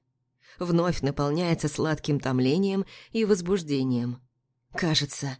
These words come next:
у нас получилось. "Спасибо", улыбается Лия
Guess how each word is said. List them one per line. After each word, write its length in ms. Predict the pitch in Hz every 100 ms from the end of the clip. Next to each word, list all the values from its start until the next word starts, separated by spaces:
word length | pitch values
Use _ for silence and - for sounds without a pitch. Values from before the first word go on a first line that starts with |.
| _ _ _
у 140 | 220
нас 280 | 196 175 180
получилось. 920 | - 165 151 - 151 127 117 - - _ _ _ _ _ _ _ _ _ _ _ _
"Спасибо", 680 | - - 220 - 233 180 170 165 _ _ _ _ _ _ _ _ _
улыбается 640 | 190 160 151 160 139 - 139
Лия 420 | 143 190 127